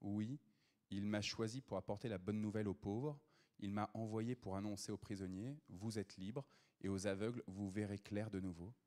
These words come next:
Il m'a envoyé pour libérer ceux qui ne peuvent pas se défendre,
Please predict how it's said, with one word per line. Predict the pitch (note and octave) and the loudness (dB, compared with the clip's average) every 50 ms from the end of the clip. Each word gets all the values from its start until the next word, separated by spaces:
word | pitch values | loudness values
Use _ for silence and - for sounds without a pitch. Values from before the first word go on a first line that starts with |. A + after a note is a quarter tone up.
| _ _ _ _ _ _ _ - | _ _ _ _ _ _ _ -2
Il | G#2 G2+ | 0 4
m'a | G2+ G#2 G#2 - | 4 4 4 4
envoyé | - A2+ A2 G2+ G#2+ G#2+ A#2+ B2+ | 2 -2 2 2 4 4 2 2
pour | - - G2+ F#2+ | 0 0 0 0
libérer | G2 G2+ A2 B2+ B2+ B2 A#2 A2 A2 A2 A2+ - - | 2 2 0 0 2 2 2 2 2 -2 -4 -4 -6
ceux | G#2+ - - - B2 B2+ | -8 -8 -6 -4 -4 -6
qui | - - - | -6 -6 -6
ne | G2+ F#2 | -6 -6
peuvent | F2 - - A#2+ A#2 - - | -6 -4 -6 -6 -6 -6 -4
pas | _ G#2+ A2 A#2 B2 - _ _ _ | _ 0 0 0 -2 -10 _ _ _
se | - - - | -12 -6 -6
défendre, | E2 E2+ F#2+ G#2 - - G#2+ G2+ F2 E2 - - - | -4 -2 -2 -4 -4 -6 -6 -6 -6 -8 -10 -16 -20